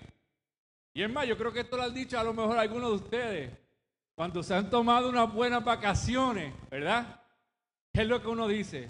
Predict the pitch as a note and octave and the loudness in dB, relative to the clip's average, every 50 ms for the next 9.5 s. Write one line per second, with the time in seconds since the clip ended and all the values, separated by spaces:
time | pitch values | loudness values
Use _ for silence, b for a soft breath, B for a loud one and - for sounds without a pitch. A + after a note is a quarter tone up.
0 | - - D3+ E3+ F3+ F3+ F3+ F3 D#3+ D#3 D3+ D3 D3+ D#3 D3 - - - D#3+ D3 | -14 -12 -10 -8 -8 -6 -6 -6 -8 -8 -8 -8 -8 -8 -8 -8 -10 -10 -10 -10
1 | C#3 - D#3+ D#3 - - D#3 D3 - - F#3 D3+ C#3 A#2+ A2 - _ _ _ _ | -8 -8 -10 -8 -8 -8 -8 -8 -8 -8 -8 -8 -8 -8 -10 -16 _ _ _ _
2 | _ - - _ _ _ - - _ _ _ - - - A2 D3 F#3 G#3 G3+ F3 | _ -20 -20 _ _ _ -20 -20 _ _ _ -18 -12 -4 0 2 4 4 4 2
3 | D3 A#2+ G#2+ - - - - _ _ _ _ _ _ _ _ _ _ _ _ _ | 0 -4 -6 -10 -16 -20 -20 _ _ _ _ _ _ _ _ _ _ _ _ _
4 | - B2+ D#3 F3+ G3+ A3+ G#3+ G#3 - C4+ D4+ D4 C#4 - - - - - - - | -6 -2 -2 0 0 0 -2 0 -2 -4 -4 -6 -8 -12 -16 -18 -20 -20 -20 -20
5 | _ _ _ _ _ _ _ - C3+ D#3+ F#3 G#3+ A#3+ A#3 - - - G#3 A3 A#3 | _ _ _ _ _ _ _ -16 -14 -10 -8 -4 -4 -4 -4 -2 0 2 2 2
6 | A3+ A3 G#3 G#3 F3+ D#3+ D3 - - A3 B3+ C4+ C4+ C4 B3+ A#3+ A3+ A3 A3 G#3 | 4 2 2 0 -2 -6 -8 -6 -4 -2 -2 0 0 -2 -4 -6 -6 -6 -6 -8
7 | G3+ F3+ D#3 D#3 F3 - - F3+ E3 D3+ C#3 C3+ D3 G#3+ C4 C4 B3+ B3+ A#3 G#3 | -8 -8 -10 -10 -12 -10 -6 -4 -2 -2 -4 -4 -2 -2 0 0 0 -2 -4 -6
8 | G3 G3+ G#3+ G#3 F#3 F#3 - - B3+ C4 C#4+ C#4 C4 C4 B3 A3 F#3+ F3+ E3 D#3 | -6 -6 -6 -6 -6 -4 -2 0 2 2 2 2 0 0 -2 -4 -4 -4 -4 -4
9 | D3+ F3 A#3+ D4 D#4+ D4 G#3 F#3+ F3+ D#3+ | -2 -2 -2 -2 -4 -6 -8 -12 -16 -16